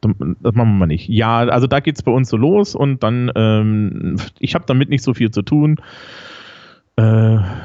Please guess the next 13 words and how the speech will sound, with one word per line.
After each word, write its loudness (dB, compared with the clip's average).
der, 4
der 0
nächste 0
Haltepunkt -2
ist -2
dann 2
tatsächlich 0
für 0
mich 2
persönlich 0
irgendwie 0
schon, 0
hm, 4